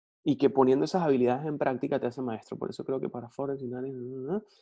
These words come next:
también hay gente para ello. Sí, totalmente, es lo que acabo de decir. Yo creo que los mercados, binarias no.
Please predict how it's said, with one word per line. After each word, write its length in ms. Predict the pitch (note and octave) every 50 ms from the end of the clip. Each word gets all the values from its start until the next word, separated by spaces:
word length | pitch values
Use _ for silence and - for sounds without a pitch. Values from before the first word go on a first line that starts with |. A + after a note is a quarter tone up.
| _ _ _ _
también 320 | - C3 B2+ C3 C3 B2+ B2+
hay 80 | B2+
gente 160 | C3+ C3+ B2+ A#2+
para 160 | C3 B2 B2
ello. 100 | B2 A#2+
Sí, 420 | - - - G#3+ E4+ F#4 C4 - -
totalmente, 540 | - D3 C#3+ - D#3+ D#3+ F3+ A3 A#3 F#3+ -
es 80 | - D#3
lo 100 | F3 F3
que 60 | F#3
acabo 320 | E3 - C#3+ C#3 D#3 F3+
de 80 | D#3+ B2
decir. 260 | A2+ - - D3 A#2+
Yo 140 | A2+ A#2 A2+
creo 160 | - C#3 D3
que 220 | - F3+ C#3+ - - _ _ _ _ _ _ -
los 220 | - C3 C3 B2+
mercados, 420 | B2+ B2+ - - - D#3 D3+ - - -
binarias 600 | D#3 C#3+ D3+ F3+ F#3+ G3+ G#3+ G#3+ A#3 A#3+ G#3 - -
no. 360 | F3+ D#3+ C#3+ B2 B2 -